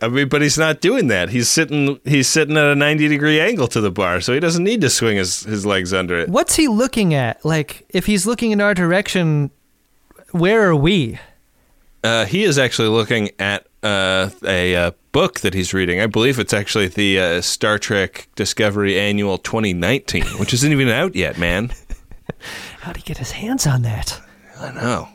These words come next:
Speaker 1: He must know somebody at I D W. <laughs> Does he? Do you think he knows J K?
Speaker 2: I'm sure he knows J K.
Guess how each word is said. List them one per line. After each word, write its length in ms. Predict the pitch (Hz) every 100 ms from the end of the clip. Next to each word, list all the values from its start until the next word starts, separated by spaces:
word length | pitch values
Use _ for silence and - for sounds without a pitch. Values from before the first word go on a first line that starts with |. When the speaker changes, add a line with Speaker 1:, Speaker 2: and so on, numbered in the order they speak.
| - _ -
Speaker 1:
He 80 | 117
must 240 | 117 -
know 180 | 85 107
somebody 400 | - 95 85 85
at 100 | 80
I 140 | 95
D 140 | 95 92
W. 440 | 101 104 95 82 87
<laughs> 1080 | - - - - - - _ _ - - -
Does 140 | 127
he? 80 | -
Do 220 | - 147
you 80 | 160
think 140 | 196 180
he 100 | 151
knows 260 | 135 147
J 240 | - 143 135
K? 460 | 131 117 151 160 _ - - - _ _ _
Speaker 2:
I'm 80 | -
sure 260 | - 143 160
he 100 | 135
knows 200 | 117 113
J 200 | - 117
K. 340 | - 123 110